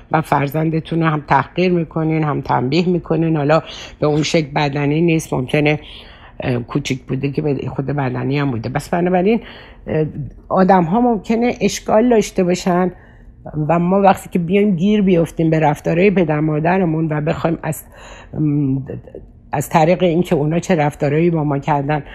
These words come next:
اون حقارت ها در ما جمع بشه، نیاز هستش که کمک بگیریم، ببینیم چطوره که ما، ام، با این استعدادی که داریم، با این هوشی که داریم، نمی‌تونیم،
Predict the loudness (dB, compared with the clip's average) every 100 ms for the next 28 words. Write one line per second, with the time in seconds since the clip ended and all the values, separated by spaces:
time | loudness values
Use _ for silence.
0 | -20 -20 -20 -8 0 2 2 2 2 0
1 | 0 0 0 2 0 -2 -2 -2 -2 -2
2 | 0 2 0 0 -2 -2 -4 -4 -4 -2
3 | 0 0 0 0 0 0 0 2 2 0
4 | -2 -12 -20 -20 -14 2 2 4 4 4
5 | 2 2 2 0 -2 -12 -20 -14 -4 0
6 | 0 0 0 0 2 0 0 -2 0 2
7 | 2 0 0 0 0 0 0 0 0 0
8 | 0 -2 0 0 2 2 0 -4 -20 -20
9 | -6 0 4 6 6 4 2 2 4 4